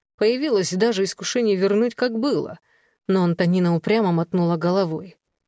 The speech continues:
Как бы потом ни обернулось дело, деньги всегда пригодятся. Она покинула дом, когда сумерки уже почти сгустились,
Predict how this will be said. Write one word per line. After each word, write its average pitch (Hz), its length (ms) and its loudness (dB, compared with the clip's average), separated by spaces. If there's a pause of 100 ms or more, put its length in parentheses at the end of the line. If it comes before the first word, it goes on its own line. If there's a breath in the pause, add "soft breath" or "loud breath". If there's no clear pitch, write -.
(100)
Как 247 200 -2
бы 185 140 0
потом 202 360 2
ни 185 80 2
обернулось 196 640 2
дело, 202 340 2
деньги 196 320 2
всегда 220 320 -2
пригодятся. 156 720 -4 (1400)
Она 185 260 0
покинула 180 540 2
дом, 214 280 2
когда 170 260 0
сумерки 196 480 0
уже 170 240 0
почти 196 360 -4
сгустились, 165 800 -4